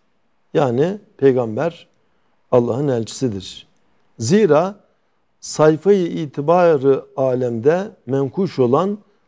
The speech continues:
asar-ı enbiyayı mütalaa etsen ve lisan-ı tarihte cereyan eden ahvallerini dinlesen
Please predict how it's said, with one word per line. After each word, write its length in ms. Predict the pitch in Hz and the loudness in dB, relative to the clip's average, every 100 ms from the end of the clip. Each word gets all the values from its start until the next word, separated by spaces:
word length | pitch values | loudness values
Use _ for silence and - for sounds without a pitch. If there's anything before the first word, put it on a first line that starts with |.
| _ _ | _ _
asar-ı 580 | 127 135 120 165 175 160 | 2 2 0 0 0 0
enbiyayı 720 | - 135 135 131 131 123 120 | -2 -2 0 0 2 2 -2
mütalaa 580 | 117 110 120 113 117 120 | -6 -8 -6 -6 -4 -4
etsen 500 | 139 - 160 196 226 _ _ _ _ _ _ _ | -6 -2 -2 -2 -6 _ _ _ _ _ _ _
ve 100 | 123 | 2
lisan-ı 480 | 131 120 170 190 170 | 2 0 -2 0 -2
tarihte 520 | - 143 139 131 143 | -2 -2 0 -2 -6
cereyan 460 | 123 127 131 143 147 | -2 0 2 2 0
eden 380 | 139 131 120 110 _ _ | -2 -2 -2 -8 _ _
ahvallerini 760 | 120 110 127 123 120 110 120 123 | -10 -6 -2 -2 -2 -4 -6 -8
dinlesen 600 | 151 160 143 170 190 | -4 -4 -2 -2 -2